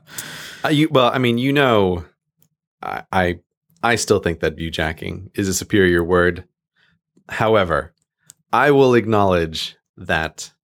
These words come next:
you have won this war. I have lost enough individual battles that you have won the war, and it's time to enter the,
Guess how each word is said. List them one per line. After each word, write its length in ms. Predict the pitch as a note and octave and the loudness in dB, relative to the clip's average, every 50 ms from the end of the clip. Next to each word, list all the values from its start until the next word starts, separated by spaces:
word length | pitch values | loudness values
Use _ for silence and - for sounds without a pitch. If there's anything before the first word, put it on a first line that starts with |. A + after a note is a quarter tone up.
| _ _ _ _ _ _ _ _ | _ _ _ _ _ _ _ _
you 160 | B2 B2 C3 | 0 0 2
have 240 | G#2+ A#2+ C3 G#2+ F#2 | 2 2 -2 -2 -2
won 220 | F#2+ F#2 E2 D#2 | -2 -2 -2 -2
this 240 | D2+ C#2+ C#2 - - | -6 -10 -12 -12 -8
war. 320 | D#2 D#2+ D2+ C2+ C2+ C2+ - - _ _ _ _ _ _ - - - - - _ | -6 -4 -4 -4 -6 -8 -10 -18 _ _ _ _ _ _ -20 -20 -20 -20 -16 _
I 140 | - A#2+ C3 | -2 -2 0
have 200 | B2+ C#3 B2+ - | 0 0 0 0
lost 440 | B2+ B2 B2 C3 C3 B2 - - - | 0 0 2 2 2 2 2 2 2
enough 380 | A#2+ A2+ A#2+ A#2+ A#2 - - | 2 2 2 2 0 0 0
individual 640 | A#2+ A2+ A2 G2+ G2+ F#2+ B2 A#2 G2+ G2+ A2 G#2 G#2 | -2 -2 0 -2 0 0 0 0 2 2 2 2 2
battles 580 | G2 F#2+ F#2 F#2 F2+ F2+ F2 F2 E2 - - - _ _ _ _ _ _ _ _ | 2 2 2 2 2 2 0 0 -2 -6 -12 -14 _ _ _ _ _ _ _ _
that 400 | - E2 D#2 D#2 - - - - _ _ _ | -2 -2 -2 -2 -4 -8 -14 -16 _ _ _
you 220 | _ G#2+ A#2 C3 B2 | _ 2 2 4 4
have 180 | C3 B2 G#2 | 4 2 2
won 160 | F#2+ G2+ G2 F#2+ | 2 0 0 0
the 60 | F#2+ | -2
war, 440 | E2+ D#2+ D#2+ D#2+ D#2 D#2 D2+ D2+ - _ _ _ _ _ | -2 -2 -2 -2 0 0 -2 -4 -6 _ _ _ _ _
and 480 | - F2 E2+ E2 D#2+ D#2 D2+ C#2+ - - _ _ _ _ _ _ _ _ _ _ _ _ _ | -4 -2 -2 -2 -2 -4 -6 -8 -12 -18 _ _ _ _ _ _ _ _ _ _ _ _ _
it's 240 | G#2 G2 F#2 - | -2 0 0 -2
time 300 | - - A#2+ G2 F#2+ F2+ | -4 -2 -2 0 0 -2
to 120 | E2+ - - | -4 -4 -6
enter 280 | F2 E2+ - E2 D#2+ | -6 -6 -4 -4 -4
the, 320 | D2+ D2+ D2+ D2 D2+ D#2 | -4 -4 -4 -4 -6 -8